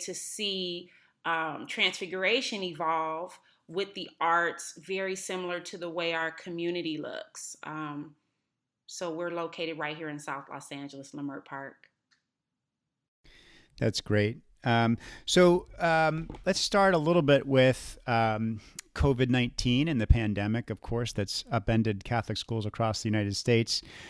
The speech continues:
Speaker 2: Um, in the article, you write that, uh, March twelfth was the big date for you, that you, when you reflect back and think about that. Uh, and so talk a little bit about March twelfth, kind of what happened and how, um, how you, uh, began to respond to this,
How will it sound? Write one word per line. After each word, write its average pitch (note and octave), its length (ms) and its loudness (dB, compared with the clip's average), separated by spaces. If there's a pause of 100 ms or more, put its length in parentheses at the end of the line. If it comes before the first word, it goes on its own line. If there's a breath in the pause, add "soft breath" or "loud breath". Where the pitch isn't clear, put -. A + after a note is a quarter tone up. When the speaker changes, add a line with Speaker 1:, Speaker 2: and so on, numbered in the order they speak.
(220 loud breath)
Speaker 2:
Um, B2+ 420 8 (140)
in D3 80 8
the D3 80 12
article, F3 360 10
you C#3 140 10
write D3 320 6
that, C3 160 8
uh, A#2 240 8
March C#3+ 400 4
twelfth C#3 460 6
was G#2+ 220 0
the A2 100 2
big G#2+ 260 2
date A2 280 4 (100)
for G#2+ 160 0
you, G#2 340 8
that G2 160 0
you, A2 180 6
when G#2 140 6
you G2+ 320 6
reflect A2+ 540 2
back G#2+ 240 4
and G2+ 120 0
think - 220 2
about F#2+ 300 0
that. F#2 320 -2 (360 loud breath)
Uh, G#2 360 2
and C#3 180 2
so D3 380 6 (360 loud breath)
talk G#3 260 8
a A#3 40 8
little E3+ 240 6
bit C#3+ 140 8
about B2 400 2
March C3 320 2
twelfth, - 400 4
kind C3 100 4
of A2 80 0
what A#2 100 2
happened C#3 440 2
and A2 120 4
how, A#2+ 440 2
um, A2+ 560 0
how A#2+ 180 2
you, A2+ 540 4
uh, A2 180 0
began A2+ 360 4
to A2+ 120 4
respond A2+ 640 4
to A2 100 0
this, G2+ 420 0